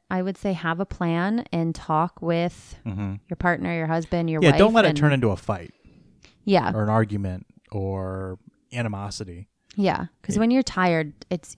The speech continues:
Speaker 1: easy to
Speaker 2: Mm-hmm. Everyone's a little irritable,
Speaker 1: Yeah.
Speaker 2: agitated. Nobody wants to get up. As much as you love your child, nobody wants to get up in the middle of the night.
Speaker 1: Yeah. It's frustrating,
Speaker 2: Mm-hmm.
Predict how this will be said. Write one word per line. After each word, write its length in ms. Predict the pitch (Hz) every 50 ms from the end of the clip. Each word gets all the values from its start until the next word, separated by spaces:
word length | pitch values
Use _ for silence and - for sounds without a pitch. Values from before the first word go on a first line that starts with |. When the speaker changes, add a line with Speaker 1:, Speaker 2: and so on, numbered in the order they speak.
| _ _ _
Speaker 1:
easy 380 | 208 196 180 156 160 165 156
to 240 | 147 147 143 143 - - -
Speaker 2:
Mm-hmm. 260 | 107 101 104 101 104 107 - _ _ _
Everyone's 340 | 135 143 156 165 156 147 127
a 40 | 131
little 260 | 127 123 123 120 117 -
irritable, 500 | 113 113 113 110 107 107 104 104 104 107
Speaker 1:
Yeah. 60 | - 95 101 104 95 - -
Speaker 2:
agitated. 440 | - 107 104 92 98 98 95 98 - - _ _ _ _ _ _ - -
Nobody 300 | 156 147 147 143 135 120
wants 180 | 113 107 104 -
to 60 | -
get 140 | - 95 95
up. 100 | 95 -
As 100 | 117 117
much 200 | 143 147 147 -
as 100 | 147 135
you 100 | 151 139
love 300 | 117 110 107 110 104 113
your 100 | 113 104
child, 460 | - - 101 98 95 95 92 92 90 95 _ - _ _ _ _ _ _ -
nobody 260 | 147 147 139 139 135
wants 200 | 127 123 110 -
to 80 | 110
get 80 | 107 101
up 160 | 101 98 -
in 40 | 95
the 60 | 98
middle 320 | 95 95 95 90 90 92 92
of 80 | 87
the 60 | 90
night. 220 | 90 85 85 - - _ _ _ _ _ _ _ _ _
Speaker 1:
Yeah. 340 | 254 247 208 156 143 - - - _ _ _ _ _ _ _ _ _ _ _ _ _ _ _ _ _ -
It's 160 | 208 - -
frustrating, 960 | - - 185 185 - - - 190 180 175 175 165 175 175 170 170 170 170 170
Speaker 2:
Mm-hmm. 260 | 101 101 101 98